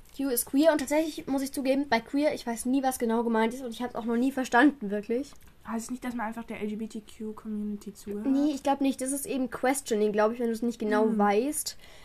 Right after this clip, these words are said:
Speaker 1: Aber du weißt, dass du dazugehörst.
Speaker 2: Mhm.
Speaker 1: Ich glaube, das ist dann eher Questioning. Vielleicht steht da, aber das Q steht, soweit ich weiß, für queer. Aber das ist ja so, keine Ahnung.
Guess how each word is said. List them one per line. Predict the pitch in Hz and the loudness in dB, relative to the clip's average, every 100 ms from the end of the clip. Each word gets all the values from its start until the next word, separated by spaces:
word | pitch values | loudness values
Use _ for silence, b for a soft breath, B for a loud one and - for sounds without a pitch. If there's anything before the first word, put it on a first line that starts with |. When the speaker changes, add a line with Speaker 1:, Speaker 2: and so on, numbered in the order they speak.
| B | B
Speaker 1:
Aber | 220 | 2
du | |
weißt, | 220 220 | 2 2
dass | - | 2
du | 208 | -2
dazugehörst. | - 214 269 | -2 -4 -4
Speaker 2:
Mhm. | 233 | -4
Speaker 1:
Ich | |
glaube, | 247 208 | -4 -4
das | 202 | -4
ist | 214 | -4
dann | 185 | -6
eher | 190 196 202 | -6 -6 -8
Questioning. | - 196 - 262 277 311 330 | -8 -10 -8 -8 -6 -6 -4
Vielleicht | 277 285 | 0 0
steht | 277 226 | -2 -2
da, | 226 - - - 135 | -2 -2 -8 -6 -2
aber | 214 | -2
das | 220 - | -4 -8
Q | - 269 277 | -8 -4 -4
steht, | 254 220 | -4 -4
soweit | 220 220 | -2 -2
ich | 214 | -2
weiß, | 214 - | -4 -4
für | 196 | -8
queer. | - - 208 202 196 - b b b b b - | -8 -4 0 0 -2 -8 b b b b b -10
Aber | 185 175 - | -8 -8 -8
das | 190 196 - | -10 -10 -10
ist | |
ja | 202 190 | -8 -8
so, | 196 | -10
keine | 190 202 | -12 -12
Ahnung. | 190 190 196 | -10 -10 -10